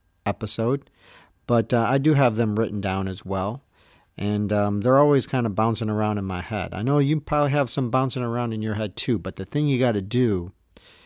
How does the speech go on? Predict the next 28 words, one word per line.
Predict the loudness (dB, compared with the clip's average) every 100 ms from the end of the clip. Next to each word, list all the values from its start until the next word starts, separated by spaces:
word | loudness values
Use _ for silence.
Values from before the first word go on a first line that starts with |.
| _ _
is, | -2 0 0 -2
uh, | -4 -2 -4
sit | -6 -4 -4
down | 0 0 0
and | -2 2
write | 2 2
them | 0 -2
down, | 0 -2 -2 -4 -6 -12 _ _ _ -8
and | -2
then | 0 0
they | 0
become | -2 0 0
more | 4 2
concrete. | 0 -2 -2 -2 -2 -2 -2
They're | -6
not | -4 -4
just | -4 -6 -4
these | -4 -4 -6 -14 _ _ _ _
abstract | 0 0 -2 -2 0 0 -2
thoughts | -10 0 2 2 -2 -8
that | -8 -6
are | -2
in | -2 -2
your | -4
brain, | -4 0 2 2 0 -6 -10 -20 -20 _ _
but | -8 -4
they're | -4
concrete | -6 -6 0 0 2 0 0